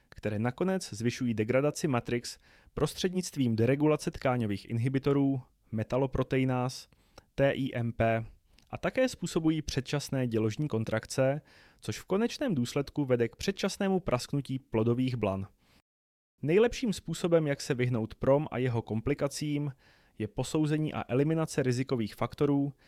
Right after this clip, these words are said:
mezi které patří předčasný porod v předchozí graviditě,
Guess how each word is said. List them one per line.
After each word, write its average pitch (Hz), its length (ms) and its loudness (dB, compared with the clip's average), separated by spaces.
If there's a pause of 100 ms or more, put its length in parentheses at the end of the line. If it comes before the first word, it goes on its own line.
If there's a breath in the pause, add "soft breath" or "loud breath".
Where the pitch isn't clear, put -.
(240 soft breath)
mezi 160 240 2
které 147 300 2
patří 107 520 -6 (400)
předčasný - 540 -2
porod 139 300 0
v - 80 -20
předchozí 107 460 -4
graviditě, 147 680 0